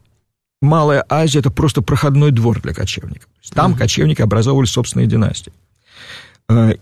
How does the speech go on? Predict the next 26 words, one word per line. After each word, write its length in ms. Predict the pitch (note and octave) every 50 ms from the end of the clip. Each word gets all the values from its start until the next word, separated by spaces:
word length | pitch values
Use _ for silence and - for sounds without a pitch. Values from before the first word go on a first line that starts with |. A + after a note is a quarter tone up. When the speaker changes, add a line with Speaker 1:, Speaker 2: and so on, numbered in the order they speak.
| - -
Speaker 1:
и, 420 | D3+ D#3 D#3+ E3 E3 D#3+ - - - - -
э, 240 | - A#2+ B2+ C3 B2+
всегда, 880 | - - - - - C#3 B2 G2+ G2 F#2+ F#2+ C#3+ C#3+ D3+ D#3 D#3 D3+ C3 - - _ - _ _ _ _ _
м, 400 | A#2+ B2 B2 A#2+ A#2+ A#2+ A#2+ A#2 A2+
э, 20 | G2 D#2+ E2+ C3+ - _ _
Восток, 840 | - G#2+ G#2 G2+ G#2+ B2 - - - - - F#2+ - - - - - _ _ _ _
э, 200 | G2+ G#2 G2+ F#2+ F#2 - -
требовал 540 | - A#2 D3 D#3 D3 D3 C#3+ C3 C#3 C3+ B2
создания 580 | - - G#2 G#2+ G2+ G#2+ B2 C3+ C3+ C3+ B2+ A2
жёсткой 360 | E2 - D3+ C#3+ - - B2+
бюрократической 600 | G2+ A#2+ A2 G#2+ A2+ G#2+ C3 C3+ - - - A2
структуры. 580 | - - - - A#2 A2 - - - - - - _ _ _ _ _ _ _
Зачем? 360 | - D3 C#3+ - F2 D2+ D2+ - - - _ _ _ _ _ _ _ _ _ _ _ _ _ _ -
Для 160 | F2 G2 G#2+
того, 180 | F#2+ A2+ C#3+ D3+
чтобы 440 | B2+ - B2+ B2+ A#2 A#2+ B2+ A#2+ G#2+
в 340 | F#2+ F2 G#2 A2+ C3 B2 - - _ _
короткий 420 | - - B2+ C3+ D3 B2 - - A#2
срок 340 | - - A#2 A2 F#2+ F2+ -
создать 460 | - - A2 G2 G#2+ A#2 A2 - -
мощную 440 | A2 A#2+ A#2 G#2 - - G#2 G2 - -
армию, 500 | F#2 E2+ F#2+ F#2+ G2 A2+ C3 D#3 D#3 C3 - _ _ _ _ _ _ _ _ _
экипировать 600 | G#2+ G2 - G2+ - B2 A#2+ A2 G#2 G#2 G2+ - G#2
её, 280 | G#2+ A#2+ C#3 D#3 F3 D3+ B2 - - -
снабдить 400 | - - A2+ A#2 A2 B2 G#2+ -
провиантом 760 | - B2 A2 G#2+ G#2+ G2 F#2+ G2 F#2+ - D3+ E3+ F#3 G3+